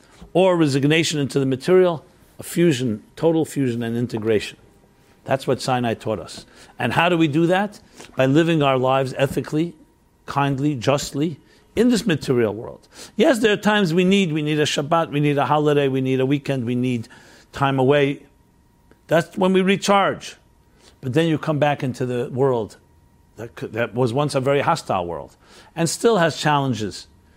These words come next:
And we don't shy away. We enter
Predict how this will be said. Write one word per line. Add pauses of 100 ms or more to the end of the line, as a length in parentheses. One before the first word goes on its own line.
(400)
And
we
don't (680)
shy
away. (840)
We
enter